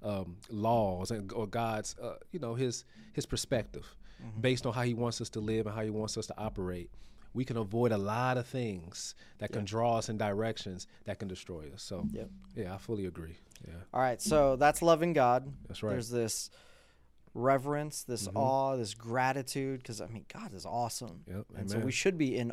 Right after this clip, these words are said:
Speaker 2: awe of him.
Speaker 1: That's right.
Speaker 2: Uh, have gratitude towards him. And then we, we demonstrate, right?
Speaker 1: Mm-hmm.
Speaker 2: James says, "Don't just say it,
Speaker 1: Mm-hmm.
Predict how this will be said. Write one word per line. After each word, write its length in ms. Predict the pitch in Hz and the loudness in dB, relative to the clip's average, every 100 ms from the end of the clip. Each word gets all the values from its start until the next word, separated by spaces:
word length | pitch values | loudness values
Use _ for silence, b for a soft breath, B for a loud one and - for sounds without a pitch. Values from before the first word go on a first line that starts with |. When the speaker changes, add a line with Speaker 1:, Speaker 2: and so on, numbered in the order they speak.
| - | -2
Speaker 2:
awe 300 | 123 113 107 | -2 -2 -4
of 180 | 127 107 | -8 -10
him. 220 | 117 107 104 | -8 -10 -10
Speaker 1:
That's 180 | 92 104 | -10 -8
right. 200 | 101 92 B B 131 | -8 -8 B B 0
Speaker 2:
Uh, 400 | 117 107 104 - - - - | 2 0 -2 -10 -14 -16 -14
have 320 | 117 143 147 131 | -6 -2 0 2
gratitude 440 | 123 117 - 113 | 2 2 -4 -4
towards 260 | 127 101 117 | -4 -6 -8
him. 160 | - - | -10 -6
And 160 | 127 | -2
then 220 | 120 117 | -2 0
we, 260 | 117 117 113 b b b b - | 0 -2 -4 b b b b -8
we 200 | 117 113 | -4 -2
demonstrate, 640 | 110 113 139 160 - 117 131 | -2 2 4 4 0 0 2
right? 260 | 117 120 - - | 2 0 -2 -8
Speaker 1:
Mm-hmm. 100 | 110 | -2
Speaker 2:
James 280 | 123 127 123 | 0 0 0
says, 220 | 127 113 | 0 0
"Don't 180 | 123 123 | -2 -2
just 180 | 135 - | -2 2
say 200 | 156 117 | 4 4
it, 180 | 139 - 95 | 0 -6 -10
Speaker 1:
Mm-hmm. 200 | 95 | -8